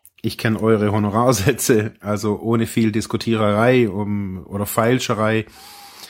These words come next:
äh, würd mich das, glaub ich, interessieren. Und dann ging's drum, okay, es geht um die Urlaubsvertretung in einem Jugendtreff hier in der Region und danach oder währenddessen auch noch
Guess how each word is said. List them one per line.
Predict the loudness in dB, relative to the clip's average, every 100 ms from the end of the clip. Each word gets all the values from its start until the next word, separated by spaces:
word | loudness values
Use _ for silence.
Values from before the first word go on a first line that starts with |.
| -20 -20 -20 -20 -20 -20 -20 _ _ _ _ 0
äh, |
würd | 2 4 4 2 0 0
mich | 0
das, | 0 0
glaub | 2 2 2
ich, | -2 -8 -16 -14 -6
interessieren. | -4 -4 -4 -2 -2 -4
Und | -6 -6
dann | -4 2
ging's | 2 2
drum, | 0 0 0
okay, | 0 2 4 2
es | 0
geht | -4 -4
um | -4 -4
die | -2 -2 -2 -2
Urlaubsvertretung | 2 2 2 -4 -4 -2 0 0 0
in | -2
einem | 0
Jugendtreff | 0 0 -2 0 0 2
hier | 0
in | 2
der | 0
Region | 0 0 2 2 0
und | -2 -6 -8 -8 -14 -16 -18 -10
danach | -2 2 2 2 -2 -6
oder | -6 -4
währenddessen | -4 -4 -2 -2 0 -2
auch | -2
noch | -4 -6